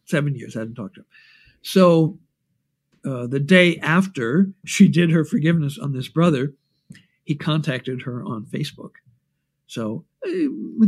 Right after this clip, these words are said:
coincidence? Okay, let me give you another one. We had a married couple come for training. The husband was a,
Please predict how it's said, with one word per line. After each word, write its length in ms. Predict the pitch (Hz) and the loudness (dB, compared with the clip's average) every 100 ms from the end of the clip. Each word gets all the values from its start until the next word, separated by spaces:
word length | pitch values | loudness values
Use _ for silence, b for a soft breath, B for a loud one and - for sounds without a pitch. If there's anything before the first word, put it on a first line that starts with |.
| 190 | 2
coincidence? 840 | - 190 202 208 220 226 269 - _ _ - | 4 6 6 6 2 2 0 -8 _ _ -14
Okay, 260 | - 123 185 | -10 -2 -2
let 120 | 131 | -2
me 80 | 127 | -4
give 140 | 135 | -2
you 80 | 147 | 2
another 320 | 180 240 302 | 4 4 4
one. 140 | 311 - _ _ b b b b b b | -2 -8 _ _ b b b b b b
We 160 | 190 190 | 6 8
had 400 | 170 190 185 175 165 | 8 6 4 0 -2
a 80 | 156 | 6
married 320 | 196 185 160 | 8 8 4
couple 400 | - - 151 190 | -6 -4 0 0
come 180 | 143 131 | -2 -8
for 100 | 117 | -10
training. 360 | - 107 123 | -8 -8 -6
The 80 | 123 | -8
husband 540 | 127 156 147 160 160 131 | -4 -2 0 0 -2 -2
was 260 | 127 113 - | -6 -8 -10
a, 240 | 120 120 | -6 -6